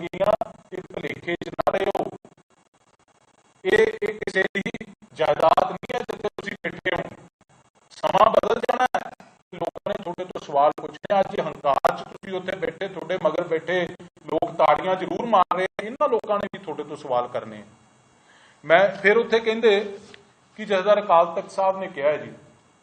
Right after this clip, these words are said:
ਕਿ ਸ਼੍ਰੋਮਣੀ ਗੁਰਦੁਆਰਾ ਪ੍ਰਬੰਧਕ ਕਮੇਟੀ ਆਪਦਾ ਚੈਨਲ ਚਲਾਵੇ। ਸ਼੍ਰੋਮਣੀ ਗੁਰਦੁਆਰਾ ਪ੍ਰਬੰਧਕ ਕਮੇਟੀ ਦੇ ਦੋ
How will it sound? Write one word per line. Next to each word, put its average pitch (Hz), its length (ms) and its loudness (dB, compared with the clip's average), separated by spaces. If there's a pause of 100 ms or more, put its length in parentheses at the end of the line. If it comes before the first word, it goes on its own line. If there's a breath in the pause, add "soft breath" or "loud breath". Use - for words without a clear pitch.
(680)
ਕਿ 160 80 -10
ਸ਼੍ਰੋਮਣੀ 170 400 0
ਗੁਰਦੁਆਰਾ 175 400 4
ਪ੍ਰਬੰਧਕ 170 440 -6
ਕਮੇਟੀ 143 480 -10 (140)
ਆਪਦਾ 143 240 0
ਚੈਨਲ 165 400 0
ਚਲਾਵੇ। 117 340 -6 (880)
ਸ਼੍ਰੋਮਣੀ 214 400 0
ਗੁਰਦੁਆਰਾ 214 440 6
ਪ੍ਰਬੰਧਕ 185 460 -4
ਕਮੇਟੀ 160 360 -10
ਦੇ 165 140 -8
ਦੋ 160 600 -4